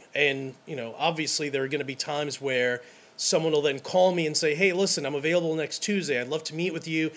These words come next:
and sit down and talk about prices and packages and check out, you know, some of your albums and what you offer in your al-, in your package." Uh, then you kinda have to slide things around a little bit.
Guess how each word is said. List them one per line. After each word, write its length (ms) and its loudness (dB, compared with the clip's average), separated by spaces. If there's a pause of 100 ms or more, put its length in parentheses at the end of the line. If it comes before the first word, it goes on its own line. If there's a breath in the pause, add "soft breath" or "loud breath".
(220 loud breath)
and 160 -2
sit 200 -2
down 280 2
and 80 -6
talk 220 -2
about 200 -4
prices 340 -4
and 80 -10
packages 460 -2
and 120 -10
check 240 -2
out, 240 0 (260 loud breath)
you 80 -4
know, 60 -2
some 200 0
of 60 -6
your 140 -4
albums 480 0
and 400 -4
what 200 -2
you 200 -8
offer 400 0
in 120 -4
your 140 -6
al-, 280 -2
in 100 -4
your 100 -6
package." 540 0 (480 loud breath)
Uh, 320 2 (180)
then 320 8
you 140 0
kinda 320 2
have 260 0
to 100 -2
slide 380 2
things 300 -2
around 460 2
a 60 -2
little 220 -2
bit. 300 -2